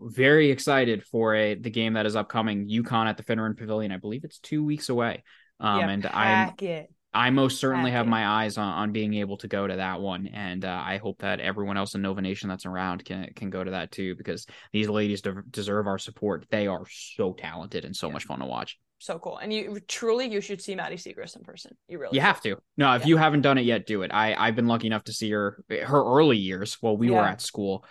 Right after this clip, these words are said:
Speaker 2: Yeah.
Speaker 1: Um, I haven't seen her since we graduated. So that's part of the appeal to get back and see her now as a, a more polished product than she already was, which was,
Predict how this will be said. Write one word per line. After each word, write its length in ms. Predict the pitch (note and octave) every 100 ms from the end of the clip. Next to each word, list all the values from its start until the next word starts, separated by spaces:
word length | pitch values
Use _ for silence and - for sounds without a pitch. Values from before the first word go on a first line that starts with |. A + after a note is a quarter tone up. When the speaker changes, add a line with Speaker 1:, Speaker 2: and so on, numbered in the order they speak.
| -
Speaker 2:
Yeah. 220 | - G2+ G2+
Speaker 1:
Um, 100 | F#2+
I 140 | A2 A2
haven't 280 | B2 A2+
seen 280 | A2+ - A2
her 140 | A2 G2+
since 360 | - A2+ A2+
we 80 | G2+
graduated. 680 | G2 G2 G#2 B2+ B2+ D3+ D3+
So 200 | - G#2+
that's 200 | G#2 -
part 280 | - G#2+ F#2+
of 120 | F#2+ _
the 100 | G#2
appeal 380 | F2+ - G2+ G2
to 100 | G#2
get 220 | F#2+ F2+
back 280 | F#2 F2+ -
and 100 | G2+
see 200 | - G2+
her 200 | F#2+ F#2+
now 240 | F#2 F#2+
as 120 | F2+ G#2
a, 140 | F2+ - -
a 100 | A#2
more 300 | A2 A2 G#2
polished 480 | - - G#2 F#2+ -
product 360 | - F#2+ G2 -
than 120 | G2
she 180 | - F#2
already 300 | F#2+ F2+ F#2
was, 320 | D#2+ C#2 -
which 160 | F2
was, 280 | F2+ E2 -